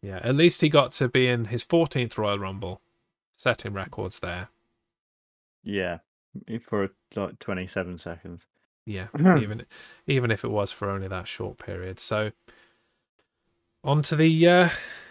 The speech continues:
Speaker 1: the
Speaker 2: Mm.
Speaker 1: end then.
Speaker 2: Yeah, so the big surprise entrant of the match was Brock Lesnar,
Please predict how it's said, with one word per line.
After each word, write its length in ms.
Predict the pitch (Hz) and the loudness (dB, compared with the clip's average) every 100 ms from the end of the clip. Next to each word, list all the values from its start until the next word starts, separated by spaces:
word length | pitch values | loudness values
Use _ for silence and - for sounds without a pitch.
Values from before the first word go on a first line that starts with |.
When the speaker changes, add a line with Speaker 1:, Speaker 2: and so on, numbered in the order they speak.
| _ | _
Speaker 1:
the 140 | 180 170 | 0 4
Speaker 2:
Mm. 80 | |
Speaker 1:
end 420 | 185 196 123 - - | 4 4 2 -2 -6
then. 260 | 110 101 98 _ _ _ _ _ _ | -6 -6 -10 _ _ _ _ _ _
Speaker 2:
Yeah, 340 | 127 139 160 120 | -10 -6 -4 -4
so 320 | - 117 113 | 0 2 2
the 180 | 110 123 | 0 0
big 300 | - 214 196 | 8 8 8
surprise 520 | - 143 - 110 104 | 0 0 2 2 2
entrant 420 | 110 110 101 110 - | 0 -4 -4 -4 2
of 180 | 196 151 | 2 2
the 60 | |
match 400 | 127 123 117 - | 0 0 0 -4
was 540 | 160 185 170 170 180 - _ _ _ _ _ _ _ _ _ - | 2 4 6 4 -4 -16 _ _ _ _ _ _ _ _ _ 2
Brock 260 | 139 101 | 4 4
Lesnar, 560 | 82 104 90 - 82 | 2 0 -2 -8 -10